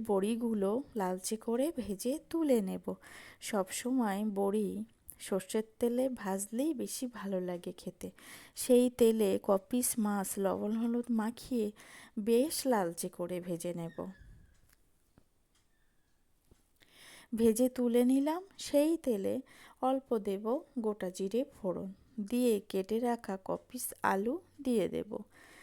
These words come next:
লবণ আর হলুদ দিয়ে এগুলোকে ভাজতে দেব। ভাজতে ভাজতে যেন হাফ সিদ্ধ হয়ে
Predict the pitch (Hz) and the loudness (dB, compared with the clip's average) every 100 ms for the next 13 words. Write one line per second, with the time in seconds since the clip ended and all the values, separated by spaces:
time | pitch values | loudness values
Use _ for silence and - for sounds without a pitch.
0 | - 226 220 220 247 269 269 254 226 208 | -8 4 6 6 4 4 4 2 2 0
1 | 220 226 - 233 185 - 202 190 226 233 | 0 -4 -4 -2 -2 0 -2 -2 -2 0
2 | 247 - 185 196 _ _ _ - - - | -2 -4 -10 -10 _ _ _ -20 -20 -4
3 | 220 214 190 185 190 185 185 190 196 - | 2 4 4 2 -4 -2 -6 -6 -12 -12
4 | 208 196 208 - 294 294 269 254 214 208 | -4 0 0 0 -2 0 2 0 0 -2
5 | 196 185 202 262 233 175 - - 220 208 | 0 -2 -2 -4 -2 -6 -6 -10 -10 -10
6 | - 202 277 302 277 214 | -4 -2 -2 0 0 2